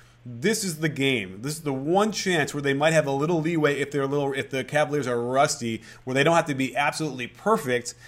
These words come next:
And then who knows what happens in the Garden. Now, I take it you've been to the Garden, in the new T D Garden, to see games. Is that, is that fair enough to say?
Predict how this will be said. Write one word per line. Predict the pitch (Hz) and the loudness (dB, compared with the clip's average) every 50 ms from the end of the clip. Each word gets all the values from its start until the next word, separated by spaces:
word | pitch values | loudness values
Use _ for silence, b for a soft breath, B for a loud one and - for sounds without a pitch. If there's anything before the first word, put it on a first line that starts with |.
| b b b b | b b b b
And | 131 131 131 151 | 0 2 2 4
then | 170 175 170 | 6 6 6
who | 165 170 175 170 | 6 6 6 6
knows | 165 165 165 151 | 8 6 6 6
what | 156 156 | 6 6
happens | 143 139 143 131 143 131 | 6 6 6 6 4 0
in | 123 120 | -2 -2
the | 120 117 | -2 -2
Garden. | 101 117 127 135 135 117 113 120 | 4 6 8 8 8 8 4 4
Now, | 131 139 | 6 6
I | 156 180 | 6 6
take | 170 - 226 233 202 | 8 8 8 8 8
it | 170 | 4
you've | 170 214 214 160 | 2 0 2 6
been | 170 208 208 | 6 6 6
to | 175 180 | 6 2
the | 156 143 | 0 2
Garden, | 127 143 139 139 139 135 135 131 127 127 123 - 120 123 | 6 8 8 8 8 6 4 2 0 0 -2 -6 -10 -10
in | 123 139 135 | -6 -2 -2
the | 131 131 | 0 2
new | 127 135 151 175 165 | 2 2 2 2 0
T | - - 160 160 | 0 -2 0 0
D | 160 165 170 | 2 0 0
Garden, | 147 135 131 123 120 117 117 117 117 110 | 4 6 6 6 6 6 2 0 -2 -4
to | - 113 | -6 -6
see | - - 131 120 | -6 -4 -4 -2
games. | 110 123 110 101 95 98 | -2 -2 -2 -2 -4 -4
Is | 104 | -2
that, | 127 127 120 | -2 -2 -2
is | 120 120 | -4 -4
that | 123 127 127 | -4 -4 -2
fair | 127 139 131 | -2 -2 0
enough | 131 131 123 | 0 -2 -4
to | - | -4
say? | - - 139 139 147 143 | -4 -2 0 0 0 -2